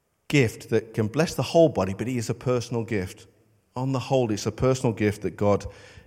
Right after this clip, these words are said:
gives us to us to build up, uh, our faith, to build our connection with Him, to aid us in our worship, to, when we don't know what to pray. And, uh, I don't know anybody that's testified to, to begin s-,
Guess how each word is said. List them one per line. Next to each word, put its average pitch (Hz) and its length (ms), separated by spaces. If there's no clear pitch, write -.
gives 120 260
us 101 220
to 90 300
us 85 200
to 101 140
build 127 420
up, 104 220
uh, 95 380
our 101 120
faith, 131 500
to 98 100
build 95 240
our 90 80
connection 110 560
with 107 200
Him, 107 380
to - 180
aid 120 200
us 101 120
in 98 80
our 95 100
worship, 113 800
to, - 160
when 104 140
we 101 80
don't 120 260
know 110 160
what 101 240
to 110 100
pray. 101 600
And, 101 400
uh, 101 320
I 131 140
don't 123 220
know 113 140
anybody 101 500
that's 95 240
testified 113 800
to, 107 80
to 95 360
begin 98 220
s-, - 240